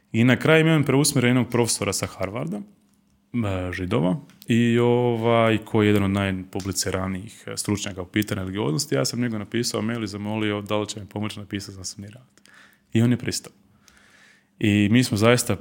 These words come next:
ono, to je dugo trajalo, puno duže nego što, nego što <laughs> ja htio.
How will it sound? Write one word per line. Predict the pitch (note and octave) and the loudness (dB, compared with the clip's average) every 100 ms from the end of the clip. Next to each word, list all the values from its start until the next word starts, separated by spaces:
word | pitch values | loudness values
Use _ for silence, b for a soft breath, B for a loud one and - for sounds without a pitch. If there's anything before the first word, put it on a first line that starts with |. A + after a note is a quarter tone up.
| - | -4
ono, | G2+ F#2 | -4 -2
to | - | 0
je | G2 | 4
dugo | A2+ G#2 | 6 6
trajalo, | F#2 F#2+ F2+ G#2 D3+ D3 - - | 0 -2 2 4 2 -2 -12 -20
puno | - A2 | 0 2
duže | G2+ G#2+ | 4 2
nego | G2+ F#2+ | 2 0
što, | - F#2+ | -4 -2
nego | G#2 G#2 | 0 2
što | G2+ - C3 | 2 4 4
<laughs> | - | 8
ja | C3+ | 6
htio. | - - A2+ C3 | 6 2 4 4